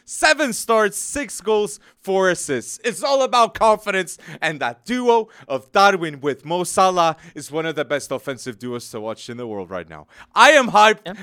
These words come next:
Speaker 1: and I wanna see it more times. So, and in his last six games too, Darwin has four goals and three assists. Very in
Speaker 2: Good on him.
Speaker 1: form. Very in form
Speaker 2: Now
Speaker 1: right now. <laughs>
Speaker 2: The, uh,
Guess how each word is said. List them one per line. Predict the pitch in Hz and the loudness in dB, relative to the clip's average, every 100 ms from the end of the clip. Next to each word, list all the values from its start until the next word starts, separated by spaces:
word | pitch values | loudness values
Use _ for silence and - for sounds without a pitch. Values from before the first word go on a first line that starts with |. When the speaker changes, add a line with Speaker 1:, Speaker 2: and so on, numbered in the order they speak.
| - | -2
Speaker 1:
and | 202 | 0
I | 185 | 2
wanna | 185 208 202 | 2 0 0
see | 196 196 | -2 -2
it | 190 | -2
more | 170 170 165 | -2 -4 -4
times. | 151 127 107 - - _ _ | -4 -4 -4 -10 -20 _ _
So, | - 165 156 | -4 -2 0
and | - 170 | -2 -4
in | 208 190 | -2 -4
his | 190 135 | -4 -4
last | 151 190 190 | -2 -2 -2
six | - 175 - | -10 -10 -8
games | 156 170 160 | -10 -10 -10
too, | 160 170 | -12 -8
Darwin | 147 147 160 170 | -4 -4 -4 -10
has | 147 110 | -12 -14
four | _ 156 165 180 _ _ | _ -6 -4 -6 _ _
goals | - 131 127 120 - | -6 -4 -4 -8 -14
and | 135 | -16
three | _ 117 113 | _ -12 -12
assists. | 110 - 90 - - _ _ _ | -12 -16 -18 -18 -20 _ _ _
Very | 110 110 123 170 143 120 | -20 -14 -4 0 0 -4
in | |
Speaker 2:
Good | 123 | -6
on | 127 | -8
him. | 120 | -8
Speaker 1:
form. | 80 80 _ _ | -12 _ _ _
Very | 117 107 123 208 147 120 | -20 -20 -6 -2 -2 -4
in | 110 | -10
form | - 117 | -8 -8
Speaker 2:
Now | 262 | -6
Speaker 1:
right | 117 107 | -6 -8
now. | 92 80 _ - - - _ | -10 -14 _ -20 -20 -20 _
<laughs> | 285 - _ 269 - | -16 -16 _ -20 -12
Speaker 2:
The, | 190 208 180 190 | -6 -6 -4 -8
uh, | - 202 | -8 -10